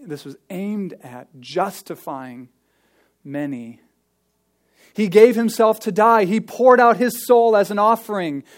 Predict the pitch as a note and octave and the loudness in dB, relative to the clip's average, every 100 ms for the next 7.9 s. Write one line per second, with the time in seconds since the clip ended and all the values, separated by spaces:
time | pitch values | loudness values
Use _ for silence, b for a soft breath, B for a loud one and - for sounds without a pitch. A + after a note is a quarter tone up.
0 | b - G3 G3 F#3 - G#3 G3+ G3+ - | b -4 -4 -2 -8 -6 -4 -4 -6 -8
1 | F#3+ - A3 G#3 F3 - b b - A3+ | -10 0 2 4 2 -4 b b 0 0
2 | A#3 A3 A#3+ G3+ F#3 F#3 F3+ F3+ G3 A3+ | 0 -4 -4 -6 -4 -4 -4 -6 -4 -6
3 | G3+ - A3 A3+ G#3+ G#3+ - D4 D#4 C4 | -6 -2 -2 0 -2 -2 -2 2 2 4
4 | C4+ C#4 B3+ A3 B3 A#3+ A#3+ G#3 A#3+ A3+ | 2 2 -4 -2 -2 -2 -4 0 2 2
5 | F#3+ C#3+ B2 b b b - D4 D4 A#3 | 0 -4 -12 b b b 2 4 4 2
6 | - B G3 C4 B3 C#4+ C#4 B3+ G#3 D4 | -6 B 0 0 4 4 4 2 4 6
7 | E4 D#4 B3+ A3+ - A3+ A#3 F#3+ E3+ | 6 4 0 -2 0 0 0 -8 -10